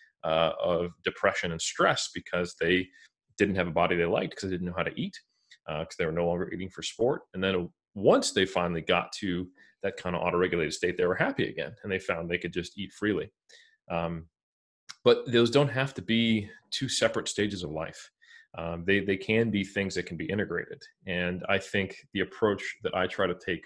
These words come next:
with, uh, my, my athletes is to look at, okay, how do we create these auto-regulated habits that also have sport supportive behaviors involved in them?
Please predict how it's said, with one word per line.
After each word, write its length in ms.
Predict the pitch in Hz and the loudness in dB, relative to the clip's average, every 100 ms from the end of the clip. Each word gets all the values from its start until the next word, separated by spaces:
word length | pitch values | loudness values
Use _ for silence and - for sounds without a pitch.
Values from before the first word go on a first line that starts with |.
| - | -6
with, 220 | 87 87 - _ _ _ _ - | -4 -4 -8 _ _ _ _ -10
uh, 240 | 95 - - | -8 -8 -8
my, 300 | 92 90 90 | -4 -2 -2
my 160 | 90 | -2
athletes 640 | 104 156 - - - - - | 0 0 -2 -8 -8 -10 -4
is 220 | 101 95 | -4 -2
to 80 | 101 | -4
look 240 | 92 95 | -4 -4
at, 100 | 90 | -4
okay, 260 | 107 - 90 | -4 -2 -2
how 180 | 85 110 | 2 2
do 60 | |
we 120 | 107 104 | 2 0
create 640 | - 95 87 98 104 - - _ _ _ _ - | -2 -4 0 2 2 -2 -16 _ _ _ _ -10
these 180 | 92 92 104 | -6 -2 2
auto-regulated 600 | 107 98 98 95 87 90 | 4 4 4 2 0 0
habits 420 | 101 98 85 - | 0 0 -4 -4
that 100 | 90 | 0
also 240 | 95 - | 0 0
have 100 | 90 | -4
sport 380 | - - 104 - | -4 -2 -4 -2
supportive 580 | - 87 - 98 85 - - | -6 -4 -2 0 0 -4 -10
behaviors 520 | 82 92 90 87 - | -4 -2 -2 -4 -6
involved 420 | 87 87 104 117 | -4 4 4 2
in 60 | 78 | -6
them? 180 | - | -12